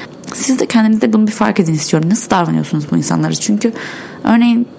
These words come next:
A V M'nin güvenliğinden geçerken bir "İyi günler, kolay gelsin." demek hiç zor değil.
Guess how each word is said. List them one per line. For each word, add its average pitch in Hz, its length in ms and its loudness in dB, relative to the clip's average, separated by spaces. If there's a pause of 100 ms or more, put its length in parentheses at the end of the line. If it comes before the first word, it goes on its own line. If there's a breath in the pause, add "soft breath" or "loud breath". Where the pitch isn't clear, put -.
(100)
A 185 160 2
V 202 120 4
M'nin 214 320 4
güvenliğinden 196 500 4
geçerken 202 540 2
bir 208 100 2 (140)
"İyi 208 180 4
günler, 196 360 2
kolay 185 300 2
gelsin." 185 500 0 (420 loud breath)
demek 190 400 2
hiç 220 120 0 (100)
zor 180 300 4
değil. 165 360 0